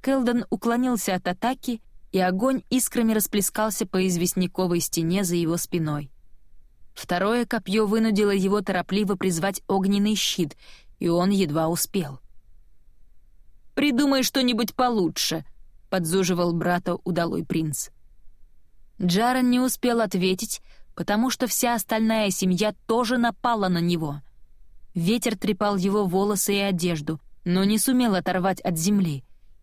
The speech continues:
и Кива поняла, что Джарен сводит на нет усилия Мирин.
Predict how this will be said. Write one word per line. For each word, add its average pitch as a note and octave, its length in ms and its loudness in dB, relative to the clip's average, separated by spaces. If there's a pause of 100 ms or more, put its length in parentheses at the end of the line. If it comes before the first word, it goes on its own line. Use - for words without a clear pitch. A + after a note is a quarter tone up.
(120)
и F#3 80 0
Кива A#3+ 380 0
поняла, G#3+ 420 0
что - 200 -4
Джарен G#3+ 480 0
сводит G3+ 420 0
на G3+ 100 2
нет G#3 300 0
усилия F#3+ 560 2
Мирин. F#3 480 0